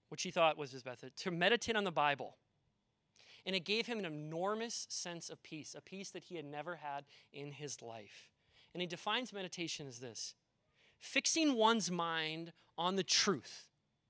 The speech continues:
and then speaking that truth to your own heart until God comes near and you sense his presence.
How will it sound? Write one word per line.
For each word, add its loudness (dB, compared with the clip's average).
and 4
then 6
speaking 4
that 6
truth -4
to -4
your 2
own 2
heart -2
until 2
God 6
comes 0
near -4
and -6
you -4
sense -6
his -10
presence. -12